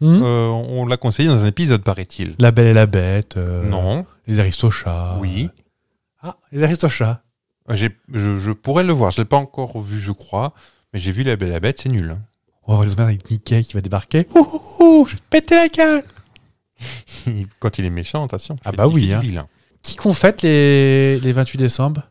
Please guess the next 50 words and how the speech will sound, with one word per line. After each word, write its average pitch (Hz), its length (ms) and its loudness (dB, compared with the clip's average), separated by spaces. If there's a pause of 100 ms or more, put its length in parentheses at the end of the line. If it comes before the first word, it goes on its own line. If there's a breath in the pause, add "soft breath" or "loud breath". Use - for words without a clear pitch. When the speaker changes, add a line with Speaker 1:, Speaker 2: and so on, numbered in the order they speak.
Speaker 2:
C'est - 160 -20
pas 165 60 2
les 156 180 -6
Innocents ? 143 320 -4 (300)
Speaker 1:
Oh, 135 40 2 (320)
il - 140 -16
est 90 40 -8
fort. 104 520 2
Speaker 2:
Bah 98 80 -12
ça, 104 160 -14
je 95 80 -10
l'ai. 104 300 -6
Parce 107 140 -6
que 113 80 -12
c'est - 120 -16
une 104 60 -10
blague 101 160 -4
de 95 60 -4
mon 82 140 -8
père. 80 260 -14 (360)
Speaker 1:
Ah. 127 160 2 (960 loud breath)
Speaker 2:
Moi, 131 120 -4
Speaker 1:
Bah, - 20 2
je 107 60 0
vous 110 60 0
Speaker 2:
toi, 104 100 0
Speaker 1:
écoute. 147 220 -2
Speaker 2:
ta 110 120 0
fête, - 220 -8
c'est 117 80 -6
le 98 60 -8
vingt-huit, 92 440 -6
vingt-huit, 90 300 -10
c'est - 180 -14
vingt-huit 90 220 -8
Speaker 1:
Oh, 107 100 2
Speaker 2:
décembre. 95 340 0
Speaker 1:
innocent, 123 400 2
Speaker 2:
Euh, 120 40 6
Speaker 1:
main 113 140 4
Speaker 2:
c'est 101 60 -4
Speaker 1:
pleine. 101 340 0
Speaker 2:
Exactement. 92 580 -6 (720 loud breath)
Speaker 1:
Est-ce 135 140 -2
que - 80 -10
t'as 247 120 6
aussi 185 240 0
les, 127 600 4 (460)
les 123 300 6
variants ? 143 460 4